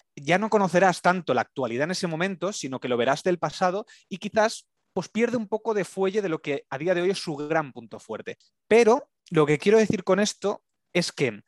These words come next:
por ejemplo, el, el hecho de que se metan con Donald Trump no le hace que sea una serie parcial. Es decir, yo esto te lo pregunté antes de, de ver la serie, es, no me gustan las series que son parciales.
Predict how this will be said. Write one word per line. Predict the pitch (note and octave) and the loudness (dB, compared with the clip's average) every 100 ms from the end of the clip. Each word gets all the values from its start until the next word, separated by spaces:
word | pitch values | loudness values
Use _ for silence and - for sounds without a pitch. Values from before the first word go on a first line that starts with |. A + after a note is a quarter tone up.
| _ - | _ -6
por | A#2 | -2
ejemplo, | F3 F3+ A#2+ - | -2 -2 -4 -6
el, | A2+ A2 G#2+ | -8 -8 -6
el | A#2 A#2 | -4 -2
hecho | D#3+ G#3+ | 0 2
de | G3 | 2
que | - C#3 - | 2 -2 -2
se | - B2+ | -6 -4
metan | C#3 F#3 F#3 | -2 -2 -2
con | D3+ C3 | -2 -2
Donald | D#3 E3+ C3+ | 0 0 0
Trump | F3 D3+ E3 _ _ - | 0 0 -2 _ _ -10
no | E3+ A3 | -4 -2
le | G3+ | 0
hace | G3+ - E3+ F#3 - | -2 -4 -6 -8 -10
que | D3+ | -10
sea | - F#3 F3+ | -2 0 2
una | D#3+ | 0
serie | - E3 F3 F3+ | 0 -4 -2 -4
parcial. | - A#2 - A2+ F2+ _ | -4 -6 -6 -8 -8 _
Es | D#3 | -4
decir, | D3+ B2+ G2 - - _ | -4 -4 -8 -12 -20 _
yo | D#3+ G3 G3+ - | 0 4 6 4
esto | D3 - | 0 -2
te | E3 | 0
lo | D3+ | 2
pregunté | C#3+ C3 B2 D3+ | 2 -2 -2 -2
antes | B2 A#2+ D3 | -2 -2 -4
de, | B2+ A#2+ A2 | -4 -6 -6
de | G#2 | -6
ver | A2 C#3+ | -6 -4
la | B2 | -4
serie, | - D3 G3 - | -4 -4 -4 -4
es, | C#3 A2 - - _ _ _ | -6 -6 -12 -20 _ _ _
no | E3+ A3+ | -4 -2
me | |
gustan | G3+ G#3 G#3+ F3 | -2 -4 -2 -2
las | D3+ | -2
series | E3+ E3+ F#3 | -4 -4 -8
que | D#3 | -8
son | D#3+ C#3 | -8 -6
parciales. | A#2+ - F#2+ F#2+ | -6 -6 -14 -16